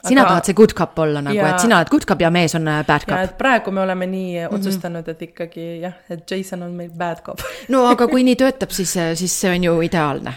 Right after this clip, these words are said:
Speaker 2: Jaa,
Speaker 1: Räägi,
Speaker 2: sest
Speaker 1: kas su tütar, mis keeles su tütar kodus räägib?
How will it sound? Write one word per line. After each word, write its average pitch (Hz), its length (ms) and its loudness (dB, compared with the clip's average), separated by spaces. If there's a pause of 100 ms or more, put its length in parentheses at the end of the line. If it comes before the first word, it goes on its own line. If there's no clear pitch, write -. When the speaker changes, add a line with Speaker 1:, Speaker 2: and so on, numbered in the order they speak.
Speaker 2:
Jaa, 175 220 -10 (220)
Speaker 1:
Räägi, 208 180 2
Speaker 2:
sest 202 40 -14
Speaker 1:
kas 196 120 0
su 214 80 0
tütar, 220 380 2
mis 233 180 4
keeles 190 240 2
su 180 60 -6
tütar 165 260 -2
kodus 151 220 -4
räägib? 151 240 -2